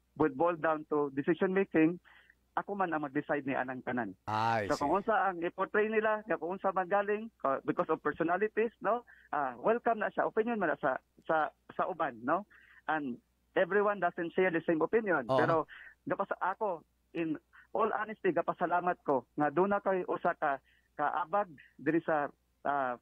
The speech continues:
Speaker 1: pagserbisyo sa katawan, sa personahe sa akong igsuon, no, nga matagaag katumanan ang atong gihandom usab sa tinarong nga pamaagi.
Speaker 2: Okay. Ikaduha, Mayor,
Speaker 1: Mm.
Speaker 2: and this will be the
Speaker 1: Ah.
Speaker 2: last.
Speaker 1: Mhm.
Speaker 2: Ikaw kuno, naa kuno kay sakit. Unya kada bulan ka gaadtog Manila.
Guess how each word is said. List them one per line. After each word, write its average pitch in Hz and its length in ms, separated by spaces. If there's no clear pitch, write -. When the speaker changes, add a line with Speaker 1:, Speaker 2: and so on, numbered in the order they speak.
Speaker 1:
pagserbisyo 151 540
sa 160 80
katawan, 170 560
sa 151 140
personahe 160 440
sa 156 140
akong 143 160
igsuon, 127 480
no, 156 220
nga 156 160
matagaag 165 480
katumanan 160 580
ang 147 220
atong 196 260
gihandom 165 420
usab 147 280
sa 147 100
tinarong 147 400
nga 131 80
pamaagi. 117 460
Speaker 2:
Okay. 185 240
Ikaduha, 202 460
Mayor, 240 240
Speaker 1:
Mm. 196 40
Speaker 2:
and 196 80
this 190 140
will 220 140
be 208 80
the 220 100
Speaker 1:
Ah. 262 140
Speaker 2:
last. - 240
Speaker 1:
Mhm. 139 460
Speaker 2:
Ikaw 208 320
kuno, 247 380
naa 220 260
kuno 226 200
kay 233 200
sakit. 269 420
Unya 214 260
kada 214 200
bulan 240 320
ka 226 140
gaadtog 208 420
Manila. 214 560